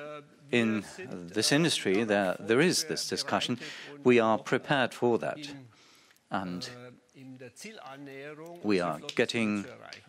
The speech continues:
close to achieving our fleet targets. The electric vehicles are selling well. The order book is good for both bevs and P hevs. Of course, it's very difficult to foresee and to forecast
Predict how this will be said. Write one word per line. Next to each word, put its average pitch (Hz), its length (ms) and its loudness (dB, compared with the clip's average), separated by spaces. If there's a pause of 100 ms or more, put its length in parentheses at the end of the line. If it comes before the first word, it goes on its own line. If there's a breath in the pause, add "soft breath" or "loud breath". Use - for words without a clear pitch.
(220)
close 120 420 2
to - 120 0
achieving 110 460 2
our 98 100 2
fleet - 640 0 (120)
targets. 92 460 -2
The - 120 0
electric 117 380 0
vehicles 117 520 2
are 104 120 -2
selling 98 680 -2
well. 95 360 2 (500 loud breath)
The 95 360 2
order 120 200 4
book 110 300 2
is 107 260 -2
good 127 380 4 (760)
for 85 300 -4
both - 440 2
bevs 113 400 2
and 117 200 0
P 151 160 4
hevs. 143 600 -4 (1000)
Of - 120 -4
course, 143 260 4
it's 143 260 -2
very 156 260 2
difficult 123 540 -2
to 92 280 0
foresee - 720 4 (120)
and 90 180 -6
to - 100 -8
forecast 107 800 2